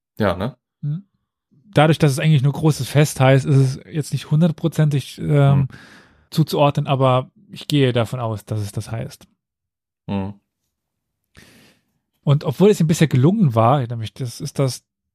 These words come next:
Speaker 2: sich am russischen orthodoxen Kalender zu orientieren,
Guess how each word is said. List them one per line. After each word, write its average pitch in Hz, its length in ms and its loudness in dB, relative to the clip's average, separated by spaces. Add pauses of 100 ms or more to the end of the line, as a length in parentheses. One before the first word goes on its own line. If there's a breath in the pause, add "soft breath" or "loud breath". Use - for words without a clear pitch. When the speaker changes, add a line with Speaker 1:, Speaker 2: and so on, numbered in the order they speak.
(180)
Speaker 2:
sich - 260 -4
am 131 460 4 (840 soft breath)
russischen 170 340 0
orthodoxen 139 600 -4
Kalender 185 360 2
zu 160 120 -4
orientieren, 123 680 2